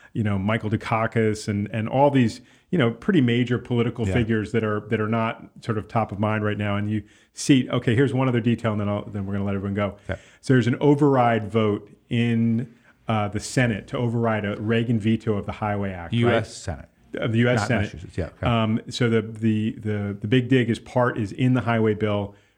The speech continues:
Speaker 1: Reagan vetoes it 'cause he doesn't want all the spending.
Speaker 2: Yeah.
Speaker 1: So the Democrats have, fi-, I think, fifty-four, fifty-five votes. They need two-thirds to override the veto. They succeed un-, in getting nine Republican senators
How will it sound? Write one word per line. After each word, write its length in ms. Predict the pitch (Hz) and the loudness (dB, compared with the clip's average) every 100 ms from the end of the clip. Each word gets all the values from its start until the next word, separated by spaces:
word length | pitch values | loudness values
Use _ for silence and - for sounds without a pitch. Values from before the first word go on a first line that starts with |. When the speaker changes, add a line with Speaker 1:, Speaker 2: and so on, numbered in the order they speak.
| _ | _
Speaker 1:
Reagan 460 | 110 117 143 151 131 | -2 2 4 4 2
vetoes 540 | 113 120 - 107 95 | 2 0 0 -2 -2
it 260 | 98 95 - _ _ | -4 -6 -12 _ _
'cause 160 | - 101 | -8 -4
he 60 | |
doesn't 180 | 107 101 | -2 -2
want 160 | 104 104 | -4 -2
all 80 | 104 | -4
the 80 | |
spending. 500 | 101 - 107 101 95 - - | -6 -6 -4 -4 -8 -10 -8
Speaker 2:
Yeah. 140 | 87 - _ - | -8 -10 _ -10
Speaker 1:
So 260 | - 117 | 0 0
the 80 | 110 | 0
Democrats 460 | 101 127 123 127 - | 0 0 2 0 0
have, 160 | 104 | -6
fi-, 240 | - - 101 | -6 -10 -10
I 40 | |
think, 160 | - 117 | -10 -6
fifty-four, 440 | 156 143 143 127 | -2 -2 0 0
fifty-five 720 | 117 120 120 113 107 104 101 - _ _ | -2 -4 -4 -2 0 -2 -4 -12 _ _
votes. 320 | 117 104 104 | -2 0 -2
They 120 | - | -4
need 280 | 104 107 101 | -2 -2 -4
two-thirds 560 | - 139 135 117 107 - | 0 0 2 2 2 -2
to 220 | 113 104 | -2 -2
override 420 | 110 110 113 107 104 | -2 -2 -2 -2 -2
the 80 | |
veto. 380 | 104 104 110 95 - _ _ | -4 -4 -6 -8 -10 _ _
They 180 | - 120 | 0 2
succeed 960 | - - - - - 180 190 131 95 90 - | 2 -2 -2 -4 -2 2 4 4 2 -2 -2
un-, 220 | 135 165 | 0 0
in 180 | 170 123 | 0 0
getting 440 | 120 113 110 113 113 | 0 0 0 0 2
nine 760 | 123 135 143 151 160 170 165 _ _ - | 2 2 0 0 0 -2 -6 _ _ -4
Republican 600 | 123 - 135 139 139 147 | -4 0 2 2 0 -2
senators 760 | - 131 127 110 104 101 - | 0 0 2 2 2 -2 -8